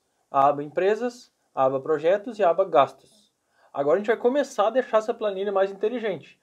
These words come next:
E como que a gente vai fazer isso? Linkando essas abas. Cada nova entrada que eu der em projetos, eu vou linkar ela a um, a um cliente. E cada nova entrada que eu der em um gasto,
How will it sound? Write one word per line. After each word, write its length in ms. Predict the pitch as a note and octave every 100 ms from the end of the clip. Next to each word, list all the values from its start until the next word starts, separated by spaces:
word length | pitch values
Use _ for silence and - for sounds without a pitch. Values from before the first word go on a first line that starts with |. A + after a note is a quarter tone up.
| _ D3
E 80 |
como 180 | D3 F3+
que 80 | F#3+
a 20 |
gente 100 | F#3+
vai 100 | F3+
fazer 240 | F3+ F3 F3+
isso? 340 | G3+ G3+ - _ _ _ -
Linkando 560 | F#3 B3 B3 G3+ A3+
essas 260 | A#3+ B3 A3+
abas. 460 | G#3 D#3+ C3+ _ _ _ _
Cada 240 | F3+ G#3 A3
nova 240 | A3+ A3
entrada 420 | G#3 G3+ F3 D3+
que 100 | C#3
eu 40 | C#3+
der 100 | D#3
em 80 |
projetos, 600 | E3 G3 F3+ A#3 - _ _ _
eu 60 | D#3
vou 120 | F3
linkar 440 | G3 G3+ G3 G3+
ela 160 | G3+ G3+
a 40 |
um, 180 | G3+ G#3 -
a 200 | F#3 F#3
um 120 | F#3+
cliente. 540 | A3 G#3+ E3 C#3 - _ _ _ _
E 60 | C3
cada 260 | F3+ F#3+
nova 220 | G#3 G3+ G3+
entrada 400 | G3 F3 D3 C3
que 120 | D#3
eu 100 | C#3+
der 360 | C3+ B2+ A#2+ C#3
em 120 | F3+
um 100 | G3
gasto, 500 | E3+ A3 - C3+